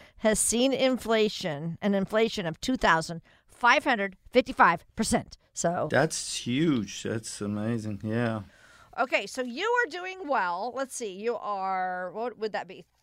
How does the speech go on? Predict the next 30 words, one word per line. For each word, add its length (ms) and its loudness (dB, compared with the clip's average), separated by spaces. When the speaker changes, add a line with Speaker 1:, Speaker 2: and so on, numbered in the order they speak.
Speaker 1:
Three 480 -10
for 260 -6
four 500 4
now, 500 0
'cause 120 -16
you 40 -12
got 140 -2
that 180 -4
one 160 -8
right. 280 -10
Three 160 -12
for 100 -20
four. 240 -12
Um, 600 2
here's 280 2
an 80 0
extra 300 2
credit 240 6
one, 260 -4
meaning 400 -2
you 100 -4
could 200 -8
catch 260 0
up 180 2
or 160 0
even 300 -6
win. 320 -10
Extra 340 -2
credit, 440 6
okay? 400 2